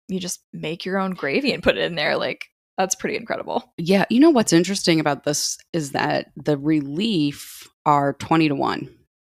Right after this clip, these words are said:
Speaker 2: So, you're getting, like, like, this is a, it's a complete microdose, so it's, like, quarter, which is great because if you're th-,
Speaker 1: Yeah.
Speaker 2: if you're eating a whole entire meal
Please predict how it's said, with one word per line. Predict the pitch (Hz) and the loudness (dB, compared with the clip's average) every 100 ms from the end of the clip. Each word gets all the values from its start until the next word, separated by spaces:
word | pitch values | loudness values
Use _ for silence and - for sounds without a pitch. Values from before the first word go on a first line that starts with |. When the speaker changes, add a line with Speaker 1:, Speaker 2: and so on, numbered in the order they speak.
| _ _ _ _ _ _ _ - | _ _ _ _ _ _ _ -12
Speaker 2:
So, | - 160 139 131 143 - _ - - _ - | -2 4 6 4 2 -4 _ -20 -20 _ -4
you're | 160 | -2
getting, | 143 170 175 156 | 0 2 4 2
like, | 143 139 123 - - _ _ _ | 2 0 -4 -10 -16 _ _ _
like, | - 165 - | -4 -4 2
this | 170 - | 0 2
is | 175 143 | 0 0
a, | 135 117 - | -4 -6 -8
it's | - - - _ _ _ | -10 -10 -16 _ _ _
a | 170 | -14
complete | - 147 - 202 | -8 -6 -2 -2
microdose, | 143 143 143 147 - - | 0 -2 -2 -4 -4 -6
so | - 160 | -6 -6
it's, | 135 156 | -6 -6
like, | 139 - | -8 -10
quarter, | - 170 175 160 147 - | -8 -2 0 0 -4 -6
which | 180 180 | -4 -4
is | 180 | -6
great | 147 185 131 | -4 -4 -4
because | - 180 165 | -8 -10 -8
if | 165 | -8
you're | 202 | -8
th-, | - - | -10 -12
Speaker 1:
Yeah. | 202 208 262 - | -10 -6 -6 -6
Speaker 2:
if | 208 | -4
you're | 202 190 | -4 -4
eating | 226 226 208 | -4 -4 -2
a | 156 | -4
whole | - 156 | -4 -4
entire | 147 - 135 135 | -4 -6 -8 -6
meal | 139 135 117 139 | -6 -6 -8 -12